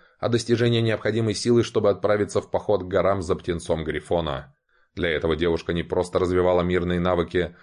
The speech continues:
а начала тренировки с мечом. Сама ходила охотиться в лес, облачившись в кожаные доспехи, пробовала развивать стрельбу.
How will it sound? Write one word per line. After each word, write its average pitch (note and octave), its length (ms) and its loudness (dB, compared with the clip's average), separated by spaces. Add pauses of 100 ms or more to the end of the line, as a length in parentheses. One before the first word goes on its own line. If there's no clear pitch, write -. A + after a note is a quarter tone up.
(120)
а G#2+ 100 -8
начала A2+ 300 2
тренировки A2 520 0
с - 120 -10
мечом. E2+ 580 -4 (320)
Сама F2 280 -2
ходила E2 320 0
охотиться D#2 480 -2
в D2 40 -2
лес, F2+ 300 -2 (220)
облачившись G#2+ 640 0
в - 20 -18
кожаные F2 420 0
доспехи, D#2+ 720 -4 (140)
пробовала F2 460 2
развивать E2 400 0
стрельбу. D2+ 640 -6